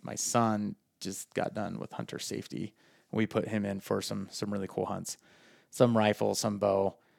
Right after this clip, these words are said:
He spent a lot of time on the bow. So it's fun to pass this down. And I think that's the importance of this as well. It's great to learn for yourself, but I think the best way that we learn, even for me,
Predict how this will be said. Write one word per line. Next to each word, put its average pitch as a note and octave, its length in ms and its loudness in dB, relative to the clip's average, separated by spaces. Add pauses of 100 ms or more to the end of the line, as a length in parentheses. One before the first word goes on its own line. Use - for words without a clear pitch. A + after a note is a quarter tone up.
(140)
He B2 160 0
spent G#2+ 340 2
a - 60 -6
lot G2+ 240 4
of G2 80 -2
time G#2 180 -4
on G2+ 80 -4
the G2 60 -4
bow. F#2+ 220 0
So B2 140 -2
it's - 140 -2
fun D3+ 200 6
to A#2+ 180 6
pass - 380 2
this - 180 -2
down. A2 220 0
And C#3 100 2
I B2+ 60 4
think A#2+ 200 -2
that's A2+ 340 0
the G#2 360 -4
importance G#2 420 -2
of A2 100 -4
this G#2+ 180 -2
as F#2+ 180 -8
well. G#2+ 300 0 (280)
It's - 100 -12
great E3+ 220 8
to D#3 80 4
learn C3+ 200 4
for B2+ 140 4
yourself, G#2+ 440 2 (340)
but - 100 0
I - 20 6
think B2 120 4
the - 80 2
best A#2 320 2 (320)
way A2 220 2
that - 180 -2
we E3+ 220 8
learn, A2+ 380 4 (640)
even A#2 220 -2
for G#2+ 120 -2
me, A#2+ 400 2